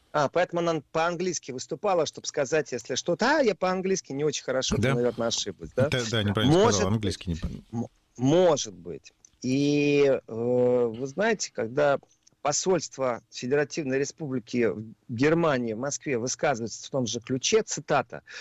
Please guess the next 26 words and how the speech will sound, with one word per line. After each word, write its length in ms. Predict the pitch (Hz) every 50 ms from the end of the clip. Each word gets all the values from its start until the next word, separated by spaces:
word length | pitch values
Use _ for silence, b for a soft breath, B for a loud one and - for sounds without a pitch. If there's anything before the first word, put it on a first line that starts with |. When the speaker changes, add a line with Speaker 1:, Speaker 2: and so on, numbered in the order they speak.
| B B B B
Speaker 1:
«Поставки 500 | - 143 - - 202 190 170 - - 165
Украине 480 | 147 - - 151 165 196 214 202 156
призваны 420 | - - 170 170 135 147 156 151 143
позволить 480 | - 147 135 123 151 165 147 127 -
ей 60 | 143 147
реализовать 480 | 139 135 120 135 139 135 180 208 175
закреплённые 600 | 131 127 - - 131 - - 151 180 175 160 131
в 40 | 117
уставе 400 | 123 - - - 160 165 151 127
оон 360 | - 120 123 143 170 180 -
индивидуальное 640 | 139 123 113 123 120 117 131 143 139 127 120 120 117
право 300 | 120 - 139 170 180 165
на 120 | 131 120 117
самоопределение 840 | - - 135 131 131 117 - - 113 104 107 107 131 151 160 139
на 140 | 120 113 110
фоне 360 | - - 151 156 156 147 131 B B B B B B B
противоправной 680 | 123 110 - 117 123 110 117 - 139 156 160 147 127
агрессивной 440 | 117 101 113 107 - - 143 139 127
войны 240 | 120 120 120 120 117
России, 300 | 117 113 107 - - 185
не 140 | 190 170 143
превращает 580 | - 135 131 127 131 - - - 185 190 139
Германию 580 | 107 131 123 117 120 135 170 202 208 202 202 180
в 60 | -
сторону 480 | - - - 151 156 151 151 147 151 -
конфликта». 720 | - 147 147 139 - - 127 110 90 - _ - 78 -